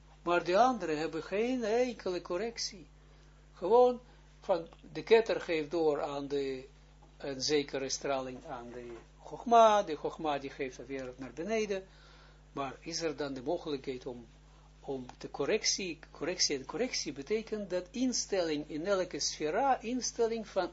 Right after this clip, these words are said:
eigen malchut. Dus de malchut, dat de malchut opsteegt naar elke sfera, welke meer malchut, echte malchut, de ware malchut, als die opsteegt, of haar, of haar, zeg het,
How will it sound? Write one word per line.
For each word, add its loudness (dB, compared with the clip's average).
eigen -4
malchut. 0
Dus -4
de -2
malchut, -2
dat 0
de -2
malchut -2
opsteegt 0
naar -6
elke -2
sfera, -4
welke 4
meer -4
malchut, -6
echte 0
malchut, -4
de -2
ware 6
malchut, -8
als 2
die -4
opsteegt, 0
of 2
haar, 0
of 0
haar, 2
zeg -10
het, -8